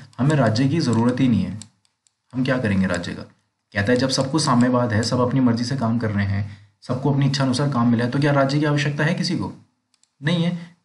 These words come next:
पर अगर हम खुद से सोचें तो क्या possible है बिना राज्य के हम काम कर सकते हैं? क्योंकि ऐसा नहीं हो सकता कभी भी। Reason उसके पीछे क्या है? आपसी मतभेद और निजी संपत्ति का उद्भव। अगर आज सरकार ये बोल दे कि हम सरकार हटा रहे हैं, जिसका जैसा मन है, जिसको जितना चाहिए वो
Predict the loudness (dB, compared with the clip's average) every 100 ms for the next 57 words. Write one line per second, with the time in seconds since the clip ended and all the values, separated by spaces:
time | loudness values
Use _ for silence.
0 | _ _ 0 0 2 2 0 0 -4 -2
1 | -2 -2 -2 -2 -4 -4 -4 -4 -4 -4
2 | -4 -2 -2 -4 -6 -2 0 0 0 0
3 | -2 -2 0 -2 -2 -4 -6 -6 -4 -2
4 | -2 -2 -8 -20 _ _ -16 -8 -4 -2
5 | -2 -2 -4 -8 -2 2 4 2 0 -4
6 | -6 -8 -10 -14 -18 _ _ _ _ -2
7 | 0 2 0 0 -2 0 -2 -2 -2 -4
8 | -8 -16 _ _ _ _ -8 -4 -4 0
9 | 0 0 0 0 0 0 0 0 0 0
10 | 0 -2 -4 -4 -6 -4 -4 -4 -6 -4
11 | -2 0 0 0 2 2 0 -4 -2 -2
12 | 0 0 0 0 -2 -2 -2 -4 -4 -4
13 | -4 -2 -2 0 0 0 -2 0 0 2
14 | 0 0 2 2 -2 -6 -6 -4 -4 -2
15 | 0 0 -2 -6